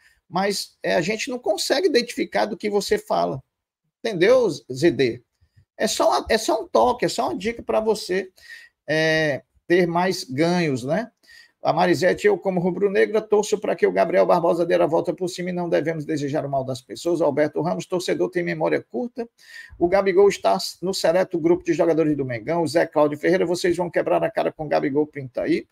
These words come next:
Não, não quebrei não, pessoal. Foi campeão em dois mil e dezenove com dois gols dele, foi campeão em dois mil e vinte e dois com gol dele também.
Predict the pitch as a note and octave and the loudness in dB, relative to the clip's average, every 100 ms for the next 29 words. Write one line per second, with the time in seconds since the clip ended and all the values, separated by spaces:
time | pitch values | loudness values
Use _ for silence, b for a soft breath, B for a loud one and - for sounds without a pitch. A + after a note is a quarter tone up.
0 | b b _ - A4 - C4 A3+ G#4 F4 | b b _ -8 -2 2 4 6 4 2
1 | G#4 C#4+ - D3 C3 G#3 G#3+ - C#4+ A3 | -2 -2 0 0 0 -2 -2 -4 -2 0
2 | A3+ A#3+ A3+ A3 F#3 F3 G3+ F#3 F3+ F#3 | 0 4 2 2 0 2 0 0 0 2
3 | E3 D#3 B2 E3+ G#3+ F3+ F3+ G3 F3 F#3 | 4 4 2 2 2 0 -4 -6 -4 -4
4 | F#3 F3+ E3+ E3+ D#3+ D3 E3 F#3+ A#3+ G#3+ | 0 -2 0 -2 -2 -2 -2 -2 -4 2
5 | B3+ F#3+ G#3+ A3 G3 G3 B3 - | 4 4 2 2 -4 -4 -4 -6